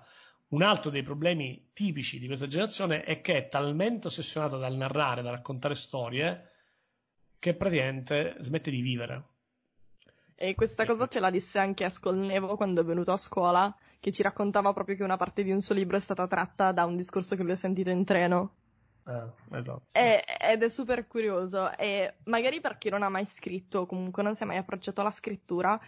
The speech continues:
Speaker 2: secondo me questa cosa potrebbe essere ricollegata, non lo so, quando vai al museo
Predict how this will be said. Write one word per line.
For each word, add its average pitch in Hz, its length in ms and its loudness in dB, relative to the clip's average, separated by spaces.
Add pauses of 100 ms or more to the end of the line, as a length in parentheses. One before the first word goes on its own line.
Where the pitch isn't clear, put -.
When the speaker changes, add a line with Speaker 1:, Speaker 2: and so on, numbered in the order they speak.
(180)
Speaker 2:
secondo 247 340 0
me 269 140 4
questa 196 260 -2
cosa 214 240 4
potrebbe 196 300 -2
essere 214 260 0
ricollegata, 196 880 2 (280)
non 226 120 2
lo 240 60 6
so, 240 140 0
quando 214 240 2
vai 220 140 6
al 240 120 4
museo 208 720 4